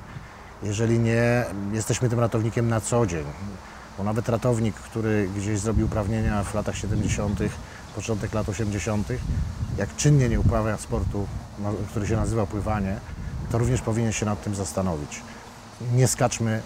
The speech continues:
do kogoś, kto tonie, i nie próbujmy mu pomóc, bo niestety bardzo często zdarza się tak, że ratownik właśnie taki, niewprawny, niewykwalifikowany traci życie.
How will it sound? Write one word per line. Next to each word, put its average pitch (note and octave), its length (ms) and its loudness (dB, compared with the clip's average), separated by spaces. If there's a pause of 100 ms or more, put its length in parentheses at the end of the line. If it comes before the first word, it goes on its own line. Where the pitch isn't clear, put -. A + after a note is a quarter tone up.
do G2 120 -2
kogoś, G2 340 -2
kto F2+ 400 -2
tonie, G2 340 0 (320)
i A2+ 40 -4
nie A2+ 160 0
próbujmy G#2+ 420 2
mu G#2 140 2
pomóc, G2 440 -2 (500)
bo G#2 520 2
niestety G#2 340 -2
bardzo G2 220 0
często G#2 340 0
zdarza G2 280 0
się F#2 140 -4
tak, G2+ 260 -2
że G2+ 200 -2
ratownik G2+ 460 0 (260)
właśnie G#2+ 220 -4
taki, G#2+ 320 -4 (380)
niewprawny, F#2+ 580 0 (500)
niewykwalifikowany G#2 840 -2
traci G2 260 -4
życie. F#2 300 -6